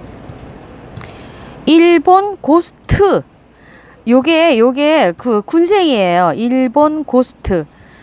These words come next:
그런데 요렇게 손끝이 요렇게 생겨갖고 날카로워가지고 아주 그냥 요렇게 손을, 손끝을 세우고 있어요. 그런데 조금 비쌉니다. 아이고, 요 아이가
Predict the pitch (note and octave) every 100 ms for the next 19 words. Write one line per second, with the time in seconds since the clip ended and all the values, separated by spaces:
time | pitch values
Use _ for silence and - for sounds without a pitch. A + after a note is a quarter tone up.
0 | - - C#4 D4 D4 A#3+ C4 C4+ C#4 E4
1 | D#4+ D#4+ D#4+ - F4 F4 G#3 G#3+ C4 C#4+
2 | C#4 D#4 D4 C#4 A3 G#3 - D4+ A2+ A2+
3 | D4 F#4 G#4 - B4+ A#4+ G4+ B3+ A#3+ B3
4 | D4+ D#4 G#3+ C4 C4 G#3+ G#3 - - -
5 | _ - D4 F4+ F4 D4+ D4 D4 - -
6 | C#4+ - D#4 B3+ B3 D4+ C#4 G#3+ F#3+ F#3
7 | F#3 A#3+ C4+ F#3+ F3+ F#3 B3 C4 - -
8 | - - - C4+ - - C4 D#4+ - D#4
9 | B3+ A#3 A3+ A#3 B3+ A#3+ B3 C4+ C4+ C4
10 | C4+ A3 G#3 A3 G#3+ G3+ A3+